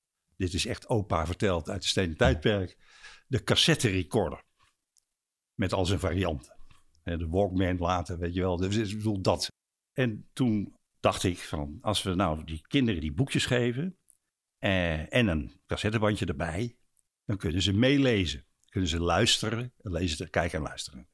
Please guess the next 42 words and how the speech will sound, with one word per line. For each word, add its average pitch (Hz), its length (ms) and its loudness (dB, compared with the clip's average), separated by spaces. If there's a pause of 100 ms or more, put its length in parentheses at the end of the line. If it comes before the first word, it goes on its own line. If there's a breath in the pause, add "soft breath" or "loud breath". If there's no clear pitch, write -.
Nou 85 140 0
ja, 85 80 -2
dat 85 180 -2
is 95 140 2
eigenlijk 90 440 0
het - 180 -14
begin 92 360 0
geweest 85 420 0
van, 78 460 -2
eh, 90 180 -4
die 95 120 0
twee 90 200 2
stromen. 87 640 0 (420)
Boekjes, 98 500 -4
eh, 80 160 -2
terugvertalen 85 840 0
naar 80 140 -2
makkelijk 90 500 -2
lezen. 104 480 0 (1200)
En, 95 680 2
en 110 280 2
dan, 92 460 2 (240)
eh, 85 140 -4
compenserende 101 640 4
hulp, 92 280 2
om 90 80 -2
het 82 80 -2
even 76 140 -4
zo 80 100 -4
te 73 60 -8
zeggen. 69 220 -8
Want 85 340 -4
audiohulp 92 840 2
is 104 60 -6
natuurlijk 82 240 -6
compenseren. 95 580 0
Dus 87 240 -8
ze 104 100 0
lezen 98 320 0
zelf 110 320 2
niet 101 140 2
meer 92 420 0